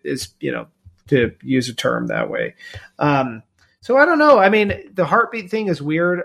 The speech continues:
I think the thing is, the reason why that's such a contentious issue is because conservative groups, when they are pushing against abortion, I think a lot of times they're grasping at straws, right? You know, like, they are trying to use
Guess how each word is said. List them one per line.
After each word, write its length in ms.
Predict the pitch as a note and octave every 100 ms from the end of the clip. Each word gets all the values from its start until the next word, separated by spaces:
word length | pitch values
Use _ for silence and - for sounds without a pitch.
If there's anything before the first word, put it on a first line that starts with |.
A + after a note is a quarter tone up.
| -
I 100 | F#3+
think 280 | C#4+ C#4 - _ _ _ _ _
the 140 | F3+ F3
thing 260 | A3 G#3+
is, 340 | F#3+ F#3 D3+ - _
the 120 | D#3+
reason 400 | D#3+ G3 A3 G#3+
why 180 | F#3 E3
that's 200 | D3 C#3
such 180 | D#3+ D#3
a 40 |
contentious 560 | - C#3 C#3+ D3+ C#3+ A2+
issue 440 | C3 - E3 F3 F3+ _ - - _
is 160 | D#3+ D#3
because 680 | - D#3+ E3 D3+ D3 C3 - _ _
conservative 540 | E3 D#3+ F3+ F3+ E3
groups, 280 | F3 D#3+ -
when 140 | D#3
they 100 | C#3+
are 120 | C3+ B2+
pushing 500 | - F#3 F3+ G3 E3
against 580 | C3+ - D3+ F3 - -
abortion, 640 | D#3 D#3+ F3 - G3 G3+ G3+ _ _ _ _ _ _ _ _ F3+
I 100 | F3
think 180 | D#4
a 40 | G#3+
lot 140 | G3
of 60 | G3
times 220 | F#3 D#3
they're 80 | D3+
grasping 420 | D#3 D#3 - C#3
at 120 | A#2
straws, 500 | - C3 A2+ - - _ -
right? 240 | D3 F#3
You 100 | F3
know, 140 | E3 D#3+
like, 280 | D#3 C#3
they 180 | E3 A3+
are 320 | A3 F3+ E3+ _
trying 540 | - G#3 G3+ G3+ F#3+
to 100 | F3+
use 340 | D#3 D3 C3+